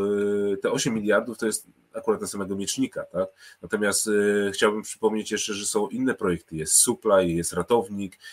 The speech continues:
jest ta Orka nieszczęsna, tak? Która, no, też nie ma pecha po prostu. E, i, e,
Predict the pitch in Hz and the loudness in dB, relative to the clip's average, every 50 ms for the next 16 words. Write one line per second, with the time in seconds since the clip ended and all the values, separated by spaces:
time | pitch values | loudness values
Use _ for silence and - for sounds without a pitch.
0 | - - 104 104 - - - - 131 143 147 131 - - 117 104 104 101 - - | -10 -2 0 0 4 4 4 8 10 10 10 10 8 6 6 6 4 2 -2 -10
1 | - - - 110 113 107 - - 139 123 113 104 - - 104 92 92 - 107 110 | -20 -16 -8 -4 -4 -2 4 6 8 8 8 6 2 -2 0 -2 0 4 6 8
2 | 117 117 - - _ - - - - _ _ - 113 110 107 107 104 104 107 107 | 8 6 6 -2 _ -20 -20 -20 -20 _ _ 0 2 4 4 4 4 2 2 2
3 | 107 107 107 110 117 120 110 - 139 - - 123 117 113 110 127 123 113 - 120 | 4 2 2 2 0 -2 4 4 4 4 4 -2 -2 0 6 6 6 6 6 0
4 | 101 92 98 90 80 98 90 95 92 92 87 - - - 110 123 127 - _ _ | 0 2 0 -2 -2 -2 -8 -4 -2 -2 -2 -4 -4 -4 -4 -4 -6 -8 _ _
5 | - - - _ - - 104 104 104 104 107 - 113 120 120 117 117 117 110 | -20 -20 -20 _ -6 -2 0 2 2 2 2 0 0 -2 -2 -2 -2 0 2